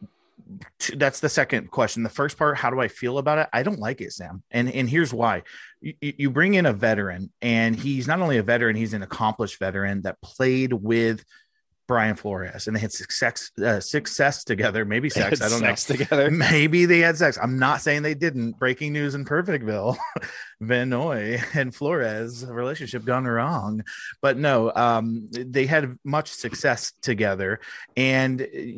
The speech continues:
Speaker 1: what does this say to other free agents, especially ones without connections to Brian Flores and the New England Patriots? Hey, if something goes wrong and the cap goes down, you're the first guy to go. One year into a four-year deal, I get it. If it's a two-year deal,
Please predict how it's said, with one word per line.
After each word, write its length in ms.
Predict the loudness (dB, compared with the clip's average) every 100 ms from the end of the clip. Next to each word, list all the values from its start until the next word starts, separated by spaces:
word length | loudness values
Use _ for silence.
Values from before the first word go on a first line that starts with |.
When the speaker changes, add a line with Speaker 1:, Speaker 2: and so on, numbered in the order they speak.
| -10
Speaker 1:
what 520 | -8 -6 2 2 2
does 220 | 4 2 4
this 180 | -2
say 280 | 0 2 2
to 180 | 0 0
other 220 | 0 0
free 320 | -4 -2 0
agents, 360 | 0 0 -8 -10
especially 380 | -10 -4 0 4
ones 240 | 4 2
without 460 | 0 -2 2 2 0
connections 580 | -2 -2 -2 -4 -6 -6
to 80 |
Brian 300 | -2 0 2
Flores 440 | 0 2 4 4 2
and 140 | 0
the 60 | 0
New 180 | 0 0
England 260 | -2 -4
Patriots? 520 | -4 -4 -2 -6 -6 -16 -18 -20 -20 _ 0
Hey, 240 | 4 4
if 140 | 2
something 440 | 0 -4 -4 -2 2
goes 240 | 4 4
wrong 300 | 4 4 6
and 80 | 4
the 60 | 2
cap 320 | 2 0 2
goes 240 | 2 4
down, 180 | 2 0
you're 140 | 0 -2
the 80 |
first 260 | -2 -6 -4
guy 140 | -2
to 100 | -2
go. 380 | 0 0 0 -2 -10 -14 -14 -12
One 340 | -6 -2 0 -2
year 240 | 0 2 2
into 180 | 0
a 80 | -6
four-year 840 | -10 -10 -2 0 2 2 2 2 2
deal, 260 | 2 2
I 100 | 0
get 280 | -2 -2 0
it. 100 | -2
If 100 | -4
it's 140 | -8
a 40 | -10
two-year 360 | -8 -4 -2
deal, 440 | 0 0 2 2